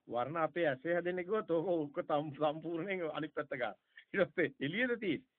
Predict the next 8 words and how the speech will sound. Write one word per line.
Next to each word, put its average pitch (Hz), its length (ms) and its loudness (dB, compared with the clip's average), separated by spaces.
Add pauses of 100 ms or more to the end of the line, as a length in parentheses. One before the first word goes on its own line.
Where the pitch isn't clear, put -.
(180)
සිතකනේ 156 420 0
පුතේ 120 320 -6
තියෙන්නේ 101 380 -10
වර්ණ. 113 260 -2 (300)
ඇයි 165 240 4
පුතේ 139 320 -4
එළිය 160 200 2
තියෙන්නේ? 156 420 -2